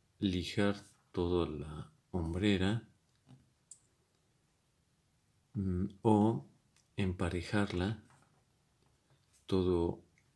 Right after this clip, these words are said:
el pecho de la misma manera. Había que dejarlo liso, rellenar esta parte de aquí del, del abdomen.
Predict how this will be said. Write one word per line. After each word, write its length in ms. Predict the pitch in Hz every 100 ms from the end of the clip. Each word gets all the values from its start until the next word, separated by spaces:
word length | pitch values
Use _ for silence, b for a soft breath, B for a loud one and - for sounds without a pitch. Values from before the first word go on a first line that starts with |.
| _ _ _ _ _
el 200 | - 90
pecho 600 | - - 104 - 95 92 -
de 420 | 104 90 85 82
la 100 | 82
misma 280 | 85 90 90
manera. 640 | 82 82 101 101 101 110 - _ _ _ _ _ _ _ -
Había 280 | 87 90
que 100 | -
dejarlo 880 | 85 80 - 87 82 85 85 82 - _ -
liso, 680 | 98 101 95 95 92 107 - _ _ _ _ _ _ _ _ _ - _
rellenar 840 | 95 95 92 82 90 95 95 95 101 -
esta 340 | 92 - 90
parte 360 | - 87 90 85
de 80 | 80
aquí 240 | - 92
del, 420 | 82 78 76 73 - _ _ _
del 180 | 90 80
abdomen. 720 | 78 - 107 101 90 107 110